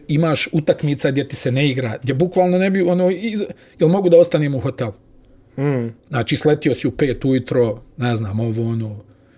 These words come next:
Speaker 1: sve je to, ono, znaš, sve su to faktori koji itekako igraju, pa
Speaker 2: A bu-,
Speaker 1: pogledaj.
Speaker 2: a bureka nigde u gradu.
Speaker 1: Ma da, i tako dalje, al, al mislim, onaj, sad za njega, jel, ostaje, ovaj, da, da pretoči ovo u neki timski uspjeh, kao i,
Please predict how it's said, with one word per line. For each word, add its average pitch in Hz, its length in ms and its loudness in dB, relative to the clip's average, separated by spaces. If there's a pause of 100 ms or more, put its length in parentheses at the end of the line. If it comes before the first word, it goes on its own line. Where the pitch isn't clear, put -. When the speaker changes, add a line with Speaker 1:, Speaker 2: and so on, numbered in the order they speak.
(360)
Speaker 1:
sve - 200 0
je 175 60 6
to, 180 320 4
ono, 160 420 2 (140)
znaš, 151 440 -2 (100)
sve 180 240 -2
su - 100 -6
to 196 120 0
faktori 202 420 0
koji 190 320 2
itekako 220 480 2
igraju, 170 280 2
pa - 120 -4
Speaker 2:
A 113 40 0
bu-, - 60 -8 (120)
Speaker 1:
pogledaj. 127 440 4
Speaker 2:
a 156 40 4
bureka 147 480 4
nigde 135 280 -2
u 113 80 0
gradu. 120 420 -2
Speaker 1:
Ma 185 100 4
da, 202 220 6
i 123 40 -2
tako 151 320 2
dalje, 135 260 4
al, 143 180 4 (240)
al 180 160 6
mislim, 202 460 0
onaj, 185 480 0 (460)
sad 185 220 2
za 175 80 6
njega, 185 240 4
jel, 165 280 6 (160)
ostaje, 156 560 4
ovaj, 135 400 2
da, 131 340 2 (140)
da 135 140 0
pretoči 147 500 0
ovo 139 180 0
u 127 80 2
neki 123 260 -2
timski 135 440 -2
uspjeh, 127 440 0
kao 120 400 2
i, 113 120 2